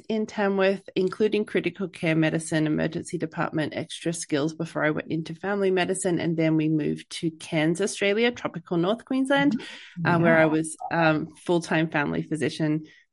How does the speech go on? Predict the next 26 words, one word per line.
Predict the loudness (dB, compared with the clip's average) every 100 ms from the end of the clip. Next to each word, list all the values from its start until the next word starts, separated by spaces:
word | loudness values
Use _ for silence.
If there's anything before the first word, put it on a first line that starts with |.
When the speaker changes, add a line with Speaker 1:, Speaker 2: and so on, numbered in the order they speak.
| _ 2
Speaker 1:
there. | 4 6 4 0 -18 _
And | -10 2
even | 4 6 6 4
though | 4 4
it's | 0
considered | -4 -6 0 2 4 4 0 _
rural, | 0 4 4 2
it | 2 0
really | 2 2 2 2
is | 0 0 -6 -16 _ _
city | -8 -4 -2 2
family | 4 4 4
medicine | 4 4 2 0 -2
at | 0
that | 0 -2
point. | -2 -2 -2 -8 -12 -4
Um, | -2 0 -2 -4 -6 -12 _ -20 _ -20 _
but | 0 2
we | 4
were | 4
there | 2 2
for | -2
five | -2 0 0
years | 0 -4 -4
before | -8 -2 0
we | 2 0